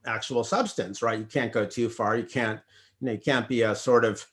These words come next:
uh, freelancer just sort of paraphrasing the law. But on the other hand, you've gotta turn it into something that people really, really can engage with.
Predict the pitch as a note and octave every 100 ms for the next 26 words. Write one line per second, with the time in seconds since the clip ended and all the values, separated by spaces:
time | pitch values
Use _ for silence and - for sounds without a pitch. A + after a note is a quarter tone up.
0 | _ _ _ A2+ G#2+ - D#3+ E3+ A#2+ A2+
1 | A#2 A#2+ A2+ A#2 C#3+ A#2 G#2 - G3 F#3
2 | A#2 G#2 G#2 G2 F#2+ G2+ A2 F#3+ A#3+ -
3 | A#2+ A2+ A#2+ E3+ D#3+ D3 C3 A2+ B2+ A#2
4 | A2 A#2 A2+ G#2 G#2+ A2+ G2+ A#2 G2+ F#2+
5 | - G2+ G2 F#2 F#2+ - _ _ _ _
6 | _ _ _ _ G#2+ G2 G#2 G2+ - A#2
7 | A#2+ B2+ C3+ C3 G2+ B2 D3+ - -